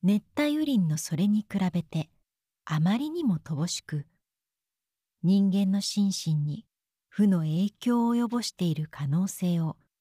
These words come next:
否定できないと言われます。そして、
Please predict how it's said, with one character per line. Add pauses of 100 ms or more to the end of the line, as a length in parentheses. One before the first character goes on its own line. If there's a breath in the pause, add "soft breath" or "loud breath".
(140)
否
定
で
き
な
い
と
言
わ
れ
ま
す。 (2000)
そ
し
て、